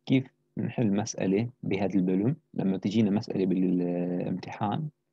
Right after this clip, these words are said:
شلون بتنحل يعني؟ طيب الصفحة، آه، راح تكون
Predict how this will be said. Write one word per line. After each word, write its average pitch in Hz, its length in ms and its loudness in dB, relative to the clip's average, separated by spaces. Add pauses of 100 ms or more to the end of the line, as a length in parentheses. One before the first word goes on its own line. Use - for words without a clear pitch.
(360)
شلون 113 220 2
بتنحل 92 400 0
يعني؟ 90 360 -2 (1120)
طيب 104 160 6
الصفحة، 151 460 2 (320)
آه، 104 380 6
راح 110 160 4
تكون 127 560 6